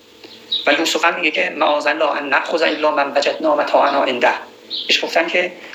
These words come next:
حالا می‌شه این بنیامین رو مثلاً باش پیله و نمی‌دونه،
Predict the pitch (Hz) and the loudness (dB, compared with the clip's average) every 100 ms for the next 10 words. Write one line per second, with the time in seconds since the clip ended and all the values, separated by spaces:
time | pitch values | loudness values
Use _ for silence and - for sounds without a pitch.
0 | - - - 185 190 - 180 180 170 165 | -2 0 2 2 0 0 -4 -2 0 2
1 | 165 165 160 - - 147 143 139 - - | 0 0 -2 -4 -2 0 2 2 0 0
2 | 143 139 131 131 135 127 | 0 2 0 -2 -2 -4